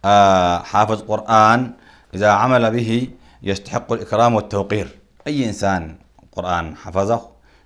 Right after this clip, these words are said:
من قرآن تقدمن، من قرآن إسن، آه،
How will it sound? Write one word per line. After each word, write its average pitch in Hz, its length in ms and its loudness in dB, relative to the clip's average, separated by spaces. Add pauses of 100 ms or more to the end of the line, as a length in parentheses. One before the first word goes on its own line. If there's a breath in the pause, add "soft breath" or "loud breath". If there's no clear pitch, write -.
(120 soft breath)
من 113 260 0
قرآن 98 520 -8
تقدمن، 90 520 -6
من 101 140 -6
قرآن 95 560 -6
إسن، 92 440 -2 (1300 loud breath)
آه، 90 960 2